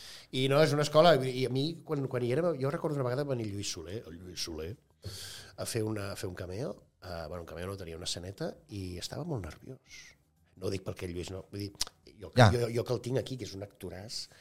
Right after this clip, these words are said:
Speaker 1: eh, no? Però ell deia, «És que és molt difícil això que feu».
Speaker 2: És
Speaker 1: Però
Speaker 2: que
Speaker 1: nosaltres,
Speaker 2: no,
Speaker 1: però nosaltres no en som conscients.
Speaker 2: Bueno, claro,
Speaker 1: Però sí
Speaker 2: pero
Speaker 1: que
Speaker 2: es que
Speaker 1: és cert
Speaker 2: desde
Speaker 1: que és un
Speaker 2: fuera tú lo ves y dices,
Speaker 1: Clar, però sí que és cert que
Speaker 2: «Hòstia».
Speaker 1: és un codi, és un codi i una feina que, que l'has fet tota la vida.
Speaker 2: Claro, tú ya
Speaker 1: I
Speaker 2: estás
Speaker 1: llavors,
Speaker 2: acostumbrado.
Speaker 1: eh, i, ostres, però, clar...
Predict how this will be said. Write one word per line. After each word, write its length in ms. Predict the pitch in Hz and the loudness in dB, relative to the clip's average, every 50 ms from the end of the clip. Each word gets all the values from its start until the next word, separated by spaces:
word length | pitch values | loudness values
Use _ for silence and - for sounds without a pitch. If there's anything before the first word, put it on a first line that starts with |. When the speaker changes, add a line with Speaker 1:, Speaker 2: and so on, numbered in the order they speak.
| - - - - - - - | -20 -20 -20 -20 -20 -16 -12
Speaker 1:
eh, 80 | - 92 | -8 -6
no? 180 | 98 120 151 151 | -4 -2 -2 0
Però 140 | - 104 | 0 0
ell 80 | 101 101 | 0 2
deia, 140 | 95 95 90 | 0 0 -2
«És 80 | - - | -2 -4
que 60 | - | -4
és 100 | 82 - | -6 -6
molt 160 | 87 85 80 | -8 -8 -8
difícil 340 | 80 78 - 82 76 - 80 80 | -8 -10 -10 -8 -10 -10 -10 -12
això 140 | - - - | -14 -14 -14
que 100 | - - | -16 -14
feu». 240 | - - - - - - _ _ _ _ _ _ _ _ - - | -14 -16 -16 -16 -18 -20 _ _ _ _ _ _ _ _ -6 0
Speaker 2:
És 120 | - - | 0 2
Speaker 1:
Però 40 | 117 | 4
Speaker 2:
que 100 | 120 127 | 6 6
Speaker 1:
nosaltres, 320 | 127 120 120 131 120 - - | 8 8 8 8 8 8 4
Speaker 2:
no, 40 | 123 117 | 2 2
Speaker 1:
però 60 | 117 | 2
nosaltres 400 | 110 107 123 120 - 151 156 - 156 | 2 0 0 -2 -2 -4 -6 -2 -2
no 80 | 139 | -2
en 80 | 127 - | -2 0
som 160 | - 120 101 | -2 -4 -4
conscients. 640 | - 92 90 82 - - 76 - - - - - - _ | -4 -6 -8 -8 -6 -6 -6 -8 -8 -10 -12 -14 -14 _
Speaker 2:
Bueno, 260 | - 104 107 104 113 107 | 2 4 6 8 8 8
claro, 320 | 110 104 104 107 123 131 - | 8 8 10 12 12 12 12
Speaker 1:
Però 120 | 135 131 | 12 10
sí 80 | 120 - | 10 8
Speaker 2:
pero 80 | 110 110 | 8 8
Speaker 1:
que 40 | 156 | 8
Speaker 2:
es 40 | 147 | 8
que 60 | 131 | 10
Speaker 1:
és 20 | |
cert 40 | 123 120 | 10 12
Speaker 2:
desde 120 | 107 117 | 12 12
Speaker 1:
que 20 | 139 | 12
és 40 | 160 | 12
un 60 | 156 | 12
Speaker 2:
fuera 180 | 120 113 131 | 12 12 12
tú 100 | 131 135 127 | 12 12 12
lo 100 | 123 123 | 12 12
ves 160 | 120 123 120 139 | 12 12 10 10
y 20 | 143 | 8
dices, 140 | 139 135 | 8 10
Speaker 1:
Clar, 200 | 139 135 147 147 | 12 12 12 12
però 120 | 139 143 135 | 12 10 8
sí 100 | 139 156 | 6 6
que 60 | 160 | 6
és 60 | 151 | 6
cert 140 | - 165 151 | 6 6 6
que 100 | 120 123 | 6 6
Speaker 2:
«Hòstia». 20 | |
Speaker 1:
és 60 | 127 156 147 | 6 6 6
un 80 | 143 127 | 4 4
codi, 460 | 143 170 170 180 165 156 160 185 - - | 6 8 8 8 8 8 4 4 2 0
és 80 | 135 123 | -2 0
un 120 | 127 127 123 | 0 0 2
codi 320 | 123 180 175 175 165 170 | 2 4 4 6 6 4
i 60 | 165 143 | 4 4
una 120 | 135 131 | 2 0
feina 380 | 127 - 165 170 170 160 180 175 | 0 0 0 0 2 2 0 0
que, 140 | - 135 113 | 0 0 -2
que 100 | - 101 | -2 -4
l'has 360 | 85 76 85 85 82 78 - | -8 -8 -8 -6 -6 -6 -6
fet 140 | - 95 - | -6 -6 -8
tota 180 | - 95 104 101 | -10 -8 -4 -2
la 160 | 104 104 104 | -2 -2 0
vida. 240 | 110 123 123 110 113 | 0 0 0 2 2
Speaker 2:
Claro, 560 | - 87 92 90 92 101 110 117 120 120 113 | 2 2 2 2 4 6 8 10 10 10 10
tú 60 | - 113 | 8 4
ya 60 | 104 | 4
Speaker 1:
I 40 | 92 | 6
Speaker 2:
estás 80 | 101 110 | 6 8
Speaker 1:
llavors, 40 | 107 117 117 | 8 10 10
Speaker 2:
acostumbrado. 600 | 151 147 135 120 113 120 143 139 135 131 127 131 123 | 10 12 12 12 12 12 12 12 12 12 10 6 2
Speaker 1:
eh, 40 | 123 123 | -2 -4
i, 60 | 123 - | -6 -8
ostres, 400 | - - - - 131 123 - - | -10 -10 -6 -4 -4 -4 -4 -4
però, 560 | - - 110 104 104 101 101 98 95 92 92 | -4 -2 -2 0 0 -2 -2 -4 -6 -8 -10
clar... 280 | - 98 104 120 135 | -10 -10 -10 -10 -10